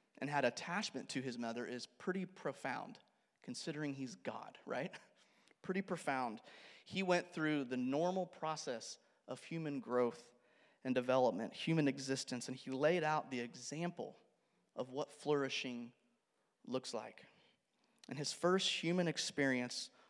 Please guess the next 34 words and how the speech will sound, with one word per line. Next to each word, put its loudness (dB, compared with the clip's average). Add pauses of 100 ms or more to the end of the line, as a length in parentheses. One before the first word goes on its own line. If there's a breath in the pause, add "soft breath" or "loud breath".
(100)
was -2
the 0
attachment -4 (880 soft breath)
that 4
he -4
felt 2
to -6
his -8
mother. -4 (720 soft breath)
I -4
have 6
a 0
great 4
quote 0
by -2
psychologist -4
Bonnie 0
Zoll. -8 (2000 loud breath)
She 0
said, 4
"There's 2
something 4 (100)
awesome 2
and 0
wonderful -4 (840 loud breath)
in -4
how 4
God 0
entered 0
the 0
world 0
as -4
a -4
baby. -8